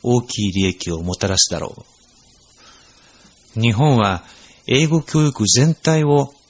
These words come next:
そっくりやり直す必要がある。すべての高校生が今、大学入試が求めている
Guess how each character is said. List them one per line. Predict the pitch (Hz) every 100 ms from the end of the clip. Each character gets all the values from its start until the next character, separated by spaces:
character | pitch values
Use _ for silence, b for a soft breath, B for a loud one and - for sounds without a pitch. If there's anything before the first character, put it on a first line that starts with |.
| -
そ | - - 107
っ | - -
く | 202
り | 170 120 - _ _
や | 107
り | 107 135
直 | 139 135
す | -
必 | 107 - - 104
要 | 95
が | 87 85
あ |
る。 | 82 - _ _ _ - - _ _ _ - _ _ - B B B B B B B B _ -
す | - 180
べ | 202
て | 127
の | 101
高 | - 117
校 | -
生 | 120 101 98
が | 90 90
今、 | 127 113 95 87 b b b b 92
大 | 117 156
学 | 156 156 156
入 | 151 151
試 | - 120
が | 101
求 | 95 101 104
め | 104
て | -
い | 92
る | 92 90